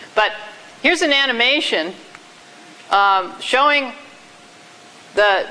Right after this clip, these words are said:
changes in the productivity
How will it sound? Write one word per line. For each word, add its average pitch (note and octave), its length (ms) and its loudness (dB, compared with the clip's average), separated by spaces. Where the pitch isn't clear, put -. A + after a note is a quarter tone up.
changes B3 840 0
in D4 380 0
the G#3 80 0
productivity G#3+ 880 0